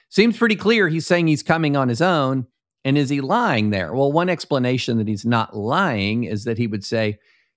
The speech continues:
"Well, although I had clients, I was not coming at the behest of my clients. I was coming as a concerned citizen." Okay. Um, the other issue is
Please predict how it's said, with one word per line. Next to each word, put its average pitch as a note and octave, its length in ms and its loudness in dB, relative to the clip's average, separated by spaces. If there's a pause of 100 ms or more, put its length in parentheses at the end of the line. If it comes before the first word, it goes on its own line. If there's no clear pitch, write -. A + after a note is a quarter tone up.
(120)
"Well, C#3 520 0
although C#3+ 480 2
I B2 160 0
had A2+ 480 -2
clients, A#2 880 -2 (100)
I B2+ 140 0
was A#2+ 220 -2
not C3+ 300 0
coming C3 440 0
at A2 140 -2
the A2+ 100 0
behest A2 500 -4
of G2+ 120 -6
my G2+ 200 -2
clients. A2 600 -4
I F#2 80 -8
was G2 160 -6
coming A2+ 400 -2
as F#2+ 140 -8
a F#2+ 60 -10
concerned G2 560 -6
citizen." C3+ 600 -2 (1120)
Okay. D#3+ 1700 -2 (100)
Um, A#2+ 600 0 (520)
the C#3 160 2
other E3+ 180 2
issue D3+ 460 0
is A#2+ 480 -2